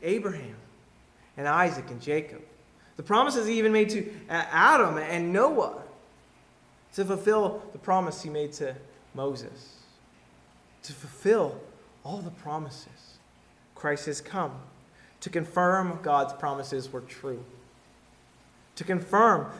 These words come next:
that what he said he will do. And that's how he's showing God's truthfulness, isn't it? He's showing God's truthfulness by confirming the promises. The very things that God had promised,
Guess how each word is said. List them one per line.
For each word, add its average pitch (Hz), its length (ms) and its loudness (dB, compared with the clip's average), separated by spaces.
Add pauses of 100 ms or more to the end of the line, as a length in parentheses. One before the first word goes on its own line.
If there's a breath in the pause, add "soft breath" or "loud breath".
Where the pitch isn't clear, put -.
that 151 120 2
what 165 180 4
he 165 100 -6
said 160 540 -4 (320)
he 151 80 -10
will 135 160 -6
do. 156 260 0
And 143 160 -4
that's - 560 4
how 143 160 -2
he's 151 160 -6
showing 143 400 -4
God's 147 240 -4
truthfulness, 160 500 -6
isn't 185 240 -6
it? 120 160 -10 (280 loud breath)
He's 160 100 -8
showing 202 340 2
God's 208 360 4
truthfulness 190 680 -2 (220 loud breath)
by 175 140 6
confirming 214 640 4
the 214 80 2
promises. 214 840 0 (220 loud breath)
The 170 60 2
very 208 280 8
things 226 260 2
that 196 80 2
God 185 220 6
had 185 120 0
promised, 220 600 4